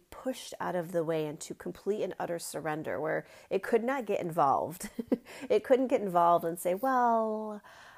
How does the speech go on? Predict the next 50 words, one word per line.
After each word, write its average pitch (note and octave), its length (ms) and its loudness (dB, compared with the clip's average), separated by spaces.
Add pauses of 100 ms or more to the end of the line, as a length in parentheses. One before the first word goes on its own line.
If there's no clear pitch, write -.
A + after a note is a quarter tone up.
I C4 120 -4
don't C#4 120 -2
know A#3+ 140 0
about F#3 240 -2
this," D#3+ 280 2
or, E3+ 80 -2
"I A#3 100 2
don't C4 120 0
know A3+ 100 0
about F#3 260 -2
that," E3 220 -2
or, D#3 100 -4
"I A3+ 80 2
don't C4+ 140 -2
wanna F#3+ 220 -4
do F3 120 -2
this," E3 240 -2
or, - 80 -6
"I B3 120 0
don't C4 120 -2
wanna G3 200 -4
do F3+ 120 -4
that." D#3+ 280 -4 (640)
Um, E3+ 400 0
even A#3 340 4
though G3 360 4 (320)
all G#3+ 260 0
of F#3 280 -6
the E3+ 340 0 (360)
healing C#4 340 -2
work E3 240 -2
that - 160 -6
was E3+ 140 -6
being D#3+ 260 -6
done, F#3+ 240 -4
again, E3+ 340 -4
was, E3 180 -4
like, D#3+ 180 -6
this - 300 -6
subconscious. - 760 -8
It's - 140 -16
not F#3 200 -8
like F3 140 -8
I E3 100 -4
was D#3 120 -6
conscious D#3 480 -10
of - 160 -8
it. - 140 -8 (720)
Um, - 380 -14 (100)
and, F#3 300 -4